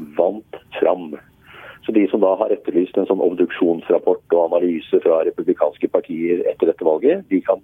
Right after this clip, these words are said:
bare glemme det, fordi republikanernes oppsummering vil da være: «Dette funker.»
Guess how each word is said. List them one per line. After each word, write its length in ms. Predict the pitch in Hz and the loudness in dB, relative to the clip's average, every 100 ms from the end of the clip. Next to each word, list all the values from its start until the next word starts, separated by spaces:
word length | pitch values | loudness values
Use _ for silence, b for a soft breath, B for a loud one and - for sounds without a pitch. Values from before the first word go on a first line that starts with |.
| _ 101 | _ 0
bare 160 | 82 82 | 0 2
glemme 240 | 90 82 123 | 0 0 -2
det, 140 | 208 - B B B B - | -2 -10 B B B B -2
fordi 220 | 104 101 | 2 4
republikanernes 800 | 101 101 95 - 80 82 92 - - | 2 2 0 0 -2 -4 -6 -4 -4
oppsummering 540 | - - 95 107 147 | -4 -2 0 2 0
vil 160 | 101 98 | 0 0
da 140 | 92 101 | 2 2
være: 300 | 92 127 - 92 | 2 0 -6 -6
«Dette 220 | 85 - - | -4 -2 -2
funker.» 360 | 78 - - | -4 -4 -6